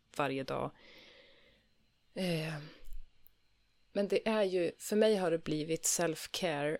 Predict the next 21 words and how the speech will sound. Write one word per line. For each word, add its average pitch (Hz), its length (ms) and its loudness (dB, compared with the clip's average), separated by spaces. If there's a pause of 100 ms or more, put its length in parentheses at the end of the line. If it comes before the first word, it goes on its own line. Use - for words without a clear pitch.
att - 540 -4 (1160)
strunta 220 680 4
i 196 60 6
såna 151 280 -2
regler. - 480 4 (1600)
Alltså 180 220 2
att - 300 0
äta 220 400 6
i 226 60 8
soffan - 580 0 (120)
medans 160 480 6
jag 160 100 -4
tittar - 400 -4
på 135 280 -4
någonting, 135 1000 -6 (300)
en 165 100 -2
film. 175 260 -2 (840)
Ehm, 156 540 -6 (1120)
att - 260 -6
äta 151 640 -2
godis - 480 0